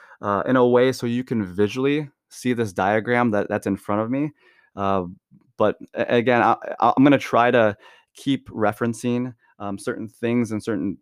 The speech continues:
uh, topics that I grabbed and borrowed from Peter Attia and, and, and some of his podcasts, because he does have,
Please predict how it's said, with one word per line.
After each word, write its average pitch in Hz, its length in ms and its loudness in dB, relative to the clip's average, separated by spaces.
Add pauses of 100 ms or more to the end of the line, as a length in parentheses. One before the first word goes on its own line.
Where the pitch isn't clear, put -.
(220)
uh, 85 240 -8 (100)
topics 117 420 -2
that 95 260 0 (200)
I 95 240 2
grabbed 110 420 2
and 101 120 -2
borrowed 101 400 4
from 90 420 0 (320)
Peter 107 340 0
Attia 113 420 2
and, 98 260 0
and, 92 300 -2 (140)
and 92 200 -4
some 104 140 -2
of 98 120 0
his 104 220 -2
podcasts, 113 540 -2
because 110 300 -2
he 135 140 -6
does 120 240 2
have, 101 320 2